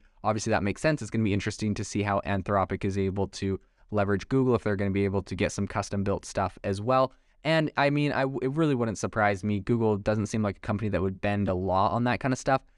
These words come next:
But given the way this, the way A I is going, I believe this would be in their best interest. So all that being said, let's talk about what constitutional A I is, because this is what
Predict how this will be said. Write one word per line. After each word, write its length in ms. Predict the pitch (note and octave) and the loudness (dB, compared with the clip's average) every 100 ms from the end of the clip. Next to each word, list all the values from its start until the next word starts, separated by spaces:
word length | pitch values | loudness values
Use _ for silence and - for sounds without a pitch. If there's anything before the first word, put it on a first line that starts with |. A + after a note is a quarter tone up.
| - - | -8 -4
But 180 | G2+ | -4
given 260 | G2 A#2 A#2 | 0 0 2
the 80 | G#2+ | 2
way 240 | G#2+ G#2 | 2 2
this, 300 | F#2+ G2 - - | 0 -4 -6 -8
the 100 | G2+ | -2
way 220 | G2 G2 - | 0 0 0
A 140 | G2+ | -2
I 140 | F#2+ F#2+ | 0 0
is 160 | F#2 | -2
going, 320 | F#2+ A#2 A#2 G#2 | 0 0 2 0
I 60 | |
believe 280 | G2 G2 F#2+ | 0 0 0
this 180 | G2 - | -2 -4
would 140 | F2+ | -4
be 260 | G2 F#2 F#2 | -2 -2 -4
in 140 | G2 F#2 | -4 -4
their 80 | F2+ | -2
best 240 | E2+ - | -4 -4
interest. 340 | E2 - - - | -8 -8 -10 2
So 240 | A#2 E2 - - _ _ _ | 2 2 -6 -20 _ _ _
all 120 | D3+ | 2
that 160 | E3 C#3+ | 4 4
being 220 | C#3 B2+ | 4 0
said, 320 | - A2+ G#2+ - | 2 2 2 0
let's 280 | A2 B2+ - | 0 0 -2
talk 320 | - A#2+ A2+ | -2 0 0
about 340 | G#2+ G#2+ G#2 G2+ | -2 2 2 2
what 180 | F#2+ | -2
constitutional 760 | - C3 C3+ - - A#2+ B2 A2+ - | 0 -2 -2 -4 -4 -4 -2 -2 0
A 140 | G2 | 0
I 160 | G#2+ B2+ | 2 2
is, 180 | C3+ | 0
because 320 | A2+ G2 G2+ A2+ | -2 -2 -2 0
this 260 | C#3 - | -2 0
is 180 | A#2 A2 | -2 2
what 220 | G#2+ G#2 | 2 2